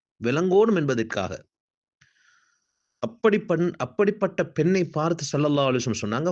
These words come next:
"ஃபஹிய ஜானியா", அந்த பெண் விபச்சாரி என்றார்கள். அப்படி என்றால்,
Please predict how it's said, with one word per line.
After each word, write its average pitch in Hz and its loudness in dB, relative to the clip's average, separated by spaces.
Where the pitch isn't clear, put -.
"ஃபஹிய 135 2
ஜானியா", 110 -2
அந்த 104 -4
பெண் 156 0
விபச்சாரி 123 0
என்றார்கள். 95 -2
அப்படி 120 -2
என்றால், 127 2